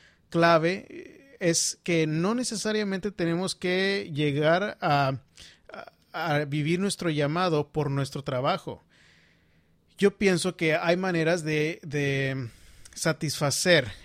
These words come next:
esa parte de nosotros, esa parte de nuestro llamado, en maneras que no tienen que estar relacionadas con nuestro trabajo de día a día. Voy a poner, por ejemplo, mucha gente se siente llamado a ayudar a,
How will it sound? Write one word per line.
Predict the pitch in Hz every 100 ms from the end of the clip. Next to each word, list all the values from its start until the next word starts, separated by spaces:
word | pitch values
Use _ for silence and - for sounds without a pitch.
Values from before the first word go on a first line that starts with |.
| -
esa | 156 135 175
parte | - 151 143 170
de | 156
nosotros, | 131 123 143 156 175
esa | 147 147 156
parte | 147 -
de | 170
nuestro | 147 135 131
llamado, | 127 127 143 170 190 - _ _
en | 160
maneras | 147 143 180 196 156 -
que | - 147
no | 147 151 151 160 180 208 -
tienen | 170 175 180
que | 170
estar | 143 175
relacionadas | 170 156 143 151 143 147 165
con | -
nuestro | 139 127 139
trabajo | 135 131 131 - 147
de | 131
día | 120 123
a |
día. | 151 214 139 - _ _ _
Voy | 151 170
a | 175
poner, | 175 156
por | 151 151
ejemplo, | 139 160 - - - _ _ _
mucha | 151 160 185
gente | 165 165 185
se | 165
siente | - 147 135 147
llamado | 139 131 135 135 156 175
a | 135 135 160 196 - _ -
ayudar | 139 131 139 135 143 147 160 156
a, | 151 131 123 123